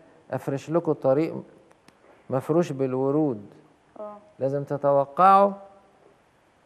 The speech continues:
Speaker 1: إنه هي-، هيقبضوا عليكم والأ-، وه-، والأخ هي-، هيسلم أخوه للموت.
Speaker 2: آه.
Speaker 1: قال كده عن الشهداء.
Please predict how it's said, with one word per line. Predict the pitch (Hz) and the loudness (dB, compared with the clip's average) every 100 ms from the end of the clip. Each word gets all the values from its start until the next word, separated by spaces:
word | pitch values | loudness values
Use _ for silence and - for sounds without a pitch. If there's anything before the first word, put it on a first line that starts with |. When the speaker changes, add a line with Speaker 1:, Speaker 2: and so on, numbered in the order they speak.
| _ - | _ -8
Speaker 1:
إنه | 135 143 143 139 | -4 -2 2 2
هي-، | 135 135 135 135 131 131 131 | 2 2 2 0 0 0 0
هيقبضوا | 131 127 151 156 | -2 0 0 2
عليكم | 143 135 143 175 170 175 170 - - | 2 2 -2 -4 -4 -6 -6 -8 -10
والأ-، | 123 123 - - | -10 -8 -8 -6
وه-، | - 123 127 123 120 | -4 -4 -2 -2 -2
والأخ | 123 123 156 170 - 123 | -4 -2 0 0 -2 -12
هي-، | 120 120 117 113 117 _ _ _ - | -10 -8 -8 -12 -18 _ _ _ -10
هيسلم | 123 - 165 160 147 | -8 0 0 0 -4
أخوه | 135 - 160 151 | -6 -4 -2 -2
للموت. | 139 127 131 123 107 - _ - | -2 -6 -6 -6 -6 -16 _ -16
Speaker 2:
آه. | 202 | -6
Speaker 1:
قال | 139 139 | -4 -4
كده | 147 139 | -8 -6
عن | 117 117 | -6 -8
الشهداء. | 120 - 123 104 107 | -10 -6 -4 -4 -10